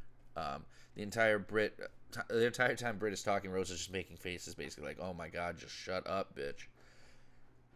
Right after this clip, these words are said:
Um, Britt tells her she'll never be the face of A E W and tells Rosa, j-, Rosa's jealousy is just hate. Um, it's just, jealousy is just hate, a-,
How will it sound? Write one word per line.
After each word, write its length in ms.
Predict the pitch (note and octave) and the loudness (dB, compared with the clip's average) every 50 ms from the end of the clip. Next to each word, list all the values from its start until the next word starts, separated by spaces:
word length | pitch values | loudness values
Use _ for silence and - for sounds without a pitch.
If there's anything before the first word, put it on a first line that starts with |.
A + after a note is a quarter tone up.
| - - - - - - - - - - - - - | -20 -20 -20 -20 -20 -20 -20 -16 -10 -8 -6 -4 -4
Um, 400 | B2 G2 F#2+ E2 C2 D2 D2 D#2 - - - - - - - - - - - - | -2 -2 -2 -2 -4 -6 -10 -14 -16 -18 -20 -20 -20 -20 -20 -20 -20 -12 0 6
Britt 220 | A#2+ B2 A#2+ - | 8 8 8 8
tells 280 | - A#2+ A#2 A#2 A2+ A2 | 6 6 6 6 6 4
her 100 | A2+ G#2 | 2 2
she'll 220 | - - G#2+ G2 | 2 2 2 4
never 280 | F#2+ G2+ G#2 G#2 A2 G#2 | 4 4 4 4 4 4
be 140 | F2+ G#2 | 4 2
the 80 | G2 G2 | 2 2
face 280 | - - G#2 G2+ G2 - | 2 2 2 2 2 0
of 80 | F2+ | 0
A 40 | G2 | 2
E 80 | G2 G2 | 2 4
W 260 | F#2+ G2 G#2 G#2+ G#2 | 4 4 4 4 2
and 80 | G2 | 0
tells 220 | F#2+ G2+ G2 F2+ F2 | 2 2 2 2 4
Rosa, 340 | G2 G2+ G2+ G2 G2 G2+ F2+ | 4 4 4 4 2 0 -2
j-, 140 | E2+ - - - - - | -4 -6 -12 -14 -8 0
Rosa's 360 | - G#2+ A2 G#2+ G2 G2 F2+ | 2 4 4 4 4 0 0
jealousy 560 | F#2+ - G#2 G#2 G#2+ G#2 - - G#2 G2 F#2+ | 2 4 6 6 6 4 2 0 0 0 0
is 120 | D2 F#2 F2+ | -2 -2 -2
just 220 | F#2+ F#2+ - - | -2 -2 -2 -2
hate. 300 | - G2+ G2+ G2+ - - - - - - - - | -2 0 0 -2 -2 -6 -12 -20 -20 -14 -6 -2
Um, 380 | F#2 F#2 F2+ F2 E2 E2 E2+ F#2 - - - - - - - - - - - - - - | 0 2 2 0 -2 -4 -8 -12 -14 -18 -20 -20 -20 -20 -20 -20 -20 -20 -20 -20 -16 -10
it's 160 | - F#2+ - | -8 -4 -2
just, 220 | - A#2+ G#2+ - - - - - | 0 0 0 -2 -6 -8 -6 0
jealousy 340 | - C#3 D3 D#3 - - C3+ | 4 4 4 4 4 2 0
is 80 | A#2 | 0
just 160 | A2+ G#2+ - - | 0 -2 0 2
hate, 280 | A2+ G#2+ G#2 F#2+ - - - - | 2 2 2 0 -2 -6 -12 -8
a-, 280 | - G2+ G2 G2 F#2+ - | -4 0 0 0 0 -2